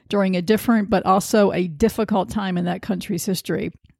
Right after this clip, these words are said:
That experience actually helped him develop an appreciation for wild canids. Canids include dogs, foxes, coyotes, and wolves. You know, love, enjoyment, and respect for the outdoors were instilled in him young, and he's living a life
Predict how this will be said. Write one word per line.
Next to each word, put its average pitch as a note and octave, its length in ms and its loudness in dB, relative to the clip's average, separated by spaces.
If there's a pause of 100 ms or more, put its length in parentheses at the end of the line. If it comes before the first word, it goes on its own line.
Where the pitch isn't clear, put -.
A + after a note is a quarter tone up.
(300)
That A#3+ 240 2
experience A3+ 720 2
actually G3 280 0
helped G#3+ 300 -2
him G#3+ 120 6
develop F#3+ 400 4
an F3+ 80 0
appreciation G3 800 -2 (500)
for A3+ 180 0
wild F#3 380 0
canids. G#3+ 560 0
Canids A3+ 480 4
include G#3 380 2
dogs, F#3 360 2
foxes, F#3 460 -4
coyotes, F3+ 540 -4
and F#3 120 -8
wolves. F3 380 -8 (480)
You G#3 80 -6
know, G3 120 4
love, A3+ 540 4
enjoyment, G#3+ 720 4
and F3+ 140 -4
respect - 500 0
for G3+ 160 0
the F3+ 160 2
outdoors F#3 720 2
were F#3+ 160 -2
instilled A#3+ 500 2
in G#3 140 4
him F#3 520 0
young, G3 640 0
and F#3+ 140 2
he's F3 220 2
living G#3 280 4
a F#3+ 40 0
life F3+ 520 0